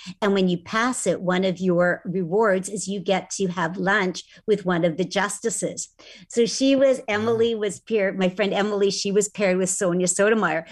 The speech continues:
Speaker 1: So
Speaker 2: <laughs>
Speaker 1: she buys, like, a red power suit, you know, she's all excited.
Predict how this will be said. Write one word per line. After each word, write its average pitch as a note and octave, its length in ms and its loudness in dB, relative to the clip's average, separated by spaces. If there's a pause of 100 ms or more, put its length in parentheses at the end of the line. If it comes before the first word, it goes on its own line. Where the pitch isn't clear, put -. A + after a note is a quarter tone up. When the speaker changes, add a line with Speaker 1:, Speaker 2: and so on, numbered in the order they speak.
(160)
Speaker 1:
So A#3+ 80 2
Speaker 2:
<laughs> - 0 -
Speaker 1:
she B3+ 140 0
buys, F#3+ 300 0
like, A3+ 160 2
a A3 60 2
red F#3+ 380 0
power F#3+ 380 -2
suit, F#3+ 480 -2
you A3+ 80 0
know, G3+ 120 0
she's F#3+ 260 -8
all F#3 160 0
excited. F#3+ 640 0